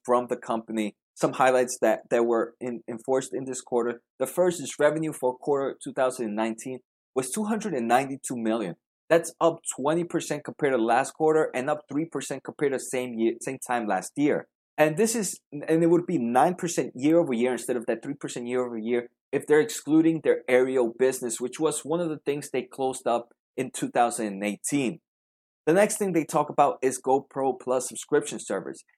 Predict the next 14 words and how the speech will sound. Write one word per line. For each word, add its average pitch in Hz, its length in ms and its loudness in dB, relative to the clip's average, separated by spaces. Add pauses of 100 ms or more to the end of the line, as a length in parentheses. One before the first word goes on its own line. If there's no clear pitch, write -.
(100)
It 147 120 -2
surpassed 151 720 0
over 139 240 2
two 160 240 -6
hundred 160 340 -6
and 113 120 -8
fifty-two 165 600 -6 (100)
active 127 460 -4
paying 113 160 -8
subscribers 113 680 -4 (300)
as 196 200 4
of 185 100 -4
July 127 380 0
thirty-one, 117 720 -2